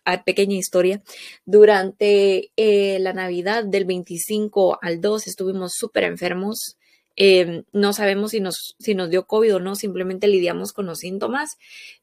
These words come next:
pero fueron días difíciles para todos acá en la casa, entonces como poco a poco estoy recuperando fuerzas, gracias a Dios, y, mm, este año voy con todo. Vamos con todo, vamos con todo. Yo sé que vamos a lograr hacer muchas cosas este año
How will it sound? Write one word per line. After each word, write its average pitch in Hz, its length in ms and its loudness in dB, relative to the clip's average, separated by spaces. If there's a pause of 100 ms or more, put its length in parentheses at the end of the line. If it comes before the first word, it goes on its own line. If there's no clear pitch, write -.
pero 208 720 8
fueron 226 320 0
días 226 260 2
difíciles 262 580 -6
para 180 200 -8
todos 226 240 -4
acá 220 160 -8
en 202 60 -2
la 202 80 -6
casa, 226 180 -6
entonces 214 260 -4
como 214 280 -4
poco 202 200 -2
a 214 80 -4
poco 214 240 -4
estoy 208 200 -6
recuperando 208 560 -4
fuerzas, 214 440 -6
gracias 196 360 -4
a 196 80 2
Dios, 185 360 0 (520)
y, 254 240 2
mm, 233 380 -2 (200)
este 254 260 6
año 277 280 0
voy 240 160 4
con 226 140 -2
todo. - 300 -6 (180)
Vamos 285 440 -6
con 190 260 -10
todo, 156 380 -6
vamos 240 480 -8
con 175 260 -16
todo. 262 280 -2
Yo 226 160 -2
sé - 140 -10
que 208 80 -6
vamos 214 280 -6
a 202 40 -6
lograr 180 360 -6
hacer 220 200 -8
muchas 208 320 -6
cosas 214 300 -8
este 208 260 -6
año 247 340 -4